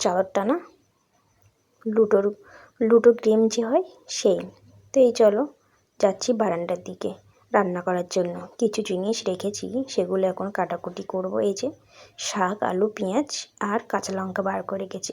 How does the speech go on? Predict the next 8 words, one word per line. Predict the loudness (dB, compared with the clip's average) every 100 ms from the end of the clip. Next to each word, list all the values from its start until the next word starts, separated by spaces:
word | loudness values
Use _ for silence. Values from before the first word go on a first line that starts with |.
| -4
আর | -4
ডিম | -2 0 0 -2 -4 -4
বার | -4 -4
করা | -4 -4
হয়নি। | -6 -10 -6 -6
আজকে | -4 -6 -6
ডিম, | -6 -6 -8 -14 -20 -20 -20 -20 -20 _ _ -2
ডিম | 0